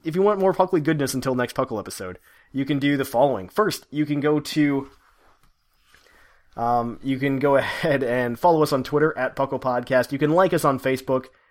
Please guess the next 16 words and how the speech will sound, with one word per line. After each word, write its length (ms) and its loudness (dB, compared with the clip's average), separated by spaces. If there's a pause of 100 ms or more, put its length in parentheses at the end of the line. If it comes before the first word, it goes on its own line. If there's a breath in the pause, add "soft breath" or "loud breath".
(160)
facebook 300 2
dot 180 4
com 220 0
slash 240 0
Puckle 240 -4
Podcast. 560 -2 (320 soft breath)
You 140 2
can 220 0
also 280 0
subscribe 400 0
to 80 -4
our 100 0
subreddit, 500 0
r 160 4
slash 340 0
puckle, 360 -4